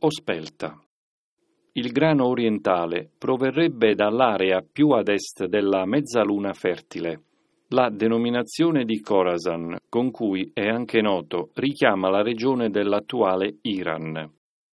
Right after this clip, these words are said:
Sarebbe comparso nello stesso periodo dei grani vestiti, dai quali però si differenzia per la forma della cariosside più grande e allungata. Sebbene ancora coltivato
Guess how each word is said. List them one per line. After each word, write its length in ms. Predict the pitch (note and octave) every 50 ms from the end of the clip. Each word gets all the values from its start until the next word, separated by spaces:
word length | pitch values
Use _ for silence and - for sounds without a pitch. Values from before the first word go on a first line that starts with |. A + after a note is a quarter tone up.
| _ _ _
Sarebbe 580 | _ - - - C3 C3+ D3 D#3+ C#3+ B2 A#2+ A2
comparso 800 | - - C#3+ C#3+ C#3 - - F#2+ E2+ E2 - - - - F2+ F2
nello 280 | F#2 G#2 G#2+ G#2+ A2 A2
stesso 460 | G#2+ - - - A2 - - A#2 G#2
periodo 580 | - B2 B2 B2 A#2 A2+ A2 G#2+ F#2+ G#2 G2
dei 220 | F#2+ F#2 G#2 G2+ G2
grani 340 | G2 A2 B2+ C3+ B2+ A#2 G2+
vestiti, 680 | G2 F#2 - - - F#2+ E2 D#2+ D#2 - E2 D#2+ D#2+ _ _ _ _ _ _ _
dai 280 | _ - G#2+ A2+ A#2 A2+
quali 460 | A2+ - D3+ C#3+ A#2 G2+ G2 G2 F#2+ -
però 380 | - A2 A2 B2 A2 F#2 F2+ -
si 300 | - - - - G2+ G2
differenzia 1040 | G2 A2+ G#2+ - - A#2 A2+ A#2+ B2+ A2+ G#2 F#2+ - - - F#2 E2+ E2+ F2 - _ _
per 220 | _ B2 C#3 C#3
la 140 | B2+ A#2 A2
forma 420 | G#2+ - A#2 G#2+ G2 F#2 F2+ F#2+ F#2
della 300 | F2+ G#2 A#2 A#2 G#2+ G2+
cariosside 720 | - G2 F#2+ G2 G2+ F#2 F2 - - - F2 E2+ F2+ F2 - _ _ _ _ _
più 160 | - E3+ E3
grande 500 | C#3 B2+ A2+ G2+ G2 G2 G#2 G2+ A2 A2+
e 40 | A2+
allungata. 720 | A2+ A2+ A#2 A#2 A#2 G#2+ G2 F2 - D#3 D#3 - D#2 - - _ _ _ _ _ _ _ _ _
Sebbene 580 | _ - - B2 A2+ G#2+ A2+ C#3 D#3+ D3+ C#3 B2
ancora 460 | A#2 A2+ G#2+ - D3 D3 B2+ A2 G#2
coltivato 840 | - - C#3+ C#3+ D3 - - G#2 G2 F2+ E2+ D#2+ D#2+ - E2+ D#2+